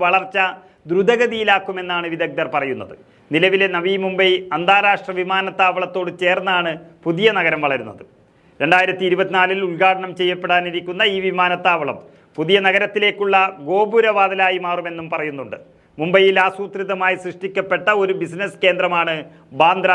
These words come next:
കുർള കോംപ്ലക്സ്. മുംബൈ നഗരത്തിൻ്റെ അഭിമാനമായ നിരവധി സ്ഥാപനങ്ങളാണ് ഇവിടെ സ്ഥിതി ചെയ്യുന്നത്. മൂന്നാം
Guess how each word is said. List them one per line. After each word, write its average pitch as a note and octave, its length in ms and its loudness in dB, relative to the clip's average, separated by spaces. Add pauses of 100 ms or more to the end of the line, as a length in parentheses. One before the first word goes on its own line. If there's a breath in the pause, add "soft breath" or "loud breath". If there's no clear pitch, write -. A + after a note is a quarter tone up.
(160)
കുർള D#3+ 240 -2 (100)
കോംപ്ലക്സ്. B2 420 -6 (380 soft breath)
മുംബൈ G#3+ 200 4 (120)
നഗരത്തിൻ്റെ A3 500 0
അഭിമാനമായ A3+ 560 0 (100)
നിരവധി G#3 400 -4
സ്ഥാപനങ്ങളാണ് G3 720 0
ഇവിടെ F3+ 240 -6
സ്ഥിതി D#3+ 320 -14
ചെയ്യുന്നത്. B2+ 360 -4 (440 soft breath)
മൂന്നാം G3 280 4